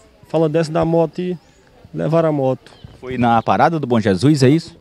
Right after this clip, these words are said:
Speaker 1: Na parada do Bom Jesus.
Speaker 2: É verdade que vocês, é, diminuíram a velocidade da motocicleta para poder passar sobre um quebra-mola e foi o momento que eles agiram, é isso?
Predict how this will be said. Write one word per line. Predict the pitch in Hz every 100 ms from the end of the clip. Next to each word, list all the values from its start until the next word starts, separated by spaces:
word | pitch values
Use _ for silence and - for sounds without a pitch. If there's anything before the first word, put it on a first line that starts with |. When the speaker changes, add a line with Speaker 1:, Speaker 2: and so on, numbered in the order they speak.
| -
Speaker 1:
Na |
parada | 147 147 156
do | 175
Bom | 185
Jesus. | 180 170 139 131 120 - - _ _ - - - - - -
Speaker 2:
É | -
verdade | 180 160 160 156
que |
vocês, | 151 143 - 143 135 123 - - -
é, | 104
diminuíram | 107 160 190 160 139 143
a | 123
velocidade | 113 110 - 101 101 101 95
da | 95 95
motocicleta | 95 101 98 - 107 113
para | 147 123
poder | 117 104
passar | 101 101 95 120 104
sobre | - 110 101
um |
quebra-mola | 92 95 98 95 107 131 139 143
e | -
foi | 143 165
o |
momento | 151 120 127 143
que | 127
eles | 110
agiram, | 101 90 120 135
é | 110
isso? | 131 - -